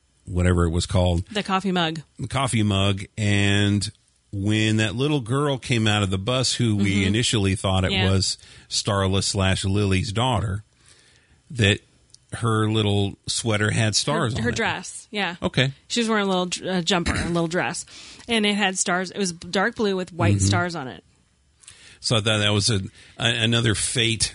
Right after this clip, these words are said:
Speaker 1: encounter
Speaker 2: Sure.
Speaker 1: that was actually
Speaker 2: Another
Speaker 1: perfect.
Speaker 2: little tie-in.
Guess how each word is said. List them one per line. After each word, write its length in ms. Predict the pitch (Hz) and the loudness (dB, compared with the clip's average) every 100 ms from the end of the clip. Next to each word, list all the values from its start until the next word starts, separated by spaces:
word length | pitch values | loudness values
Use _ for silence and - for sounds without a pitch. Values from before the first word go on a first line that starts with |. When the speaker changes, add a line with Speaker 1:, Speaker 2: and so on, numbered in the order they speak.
| - 110 | -6 0
Speaker 1:
encounter 640 | 110 98 131 127 123 92 | 0 0 0 0 2 2
Speaker 2:
Sure. 300 | 90 95 381 - | 2 2 0 -2
Speaker 1:
that 240 | - - | -2 0
was 140 | - | -2
actually 380 | - 101 - 226 | -2 -2 -2 -2
Speaker 2:
Another 200 | 214 240 | 0 -2
Speaker 1:
perfect. 280 | 226 - 247 | -2 -2 -2
Speaker 2:
little 180 | - 302 | -4 -2
tie-in. 500 | 330 240 165 147 | -2 -4 -6 -10